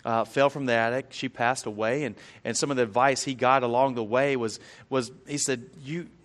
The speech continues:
to, as he struggled to find the reason why, why, why. And, and we'll look at this more in depth next week. But, but oftentimes there is no why that we can see,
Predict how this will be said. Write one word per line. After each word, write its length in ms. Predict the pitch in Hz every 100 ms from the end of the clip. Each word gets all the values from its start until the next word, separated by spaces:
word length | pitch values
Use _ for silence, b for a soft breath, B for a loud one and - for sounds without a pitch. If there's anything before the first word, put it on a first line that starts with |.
| - -
to, 240 | - 127
as 100 | 139
he 80 | 123
struggled 520 | - - 156 151 143
to 60 | -
find 440 | - 131 135 127
the 60 | 113
reason 320 | 120 110 98
why, 340 | - 131 127 107
why, 360 | 104 123 120
why. 380 | 110 117 123 107
And, 160 | 104 101 B B
and 80 | 139
we'll 120 | 151
look 140 | 151
at 80 | 135
this 180 | 123 113
more 220 | 120 123
in 80 | 113
depth 260 | 107 107 113
next 340 | 113 113 -
week. 200 | 110 110
But, 120 | 120 113 B -
but 100 | 170
oftentimes 540 | 190 160 131 147 143
there 160 | 135 143
is 160 | 190
no 200 | 160 127
why 420 | 120 117 120 139 120
that 180 | 107
we 160 | 101 151
can 160 | 196 135
see, 360 | - 98 110